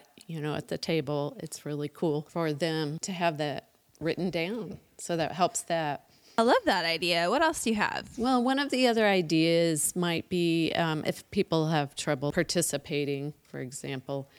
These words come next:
Speaker 1: what you could do is have three fall objects that, that are small that you pass around,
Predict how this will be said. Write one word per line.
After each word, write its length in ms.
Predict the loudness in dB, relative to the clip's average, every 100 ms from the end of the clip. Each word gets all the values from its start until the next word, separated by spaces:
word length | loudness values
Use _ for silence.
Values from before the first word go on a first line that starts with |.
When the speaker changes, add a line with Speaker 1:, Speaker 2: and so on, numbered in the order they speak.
| -20 -20 _
Speaker 1:
what 180 | -8 -4
you 80 | -4
could 280 | -2 -2 0
do 260 | 0 2
is 140 | 0 0
have 240 | 0 -2
three 280 | -2 -2 -2
fall 380 | 0 2 2 2
objects 720 | 0 0 0 0 0 -2 -8 -8 _ _ _ _ _ _ 0
that, 480 | 2 4 2 -2
that 160 | 0 2
are 40 |
small 540 | 2 2 0 0 -2 -6 _
that 180 | -6 -6
you 60 | -2
pass 320 | 0 2 0
around, 420 | -2 -4 -6 -10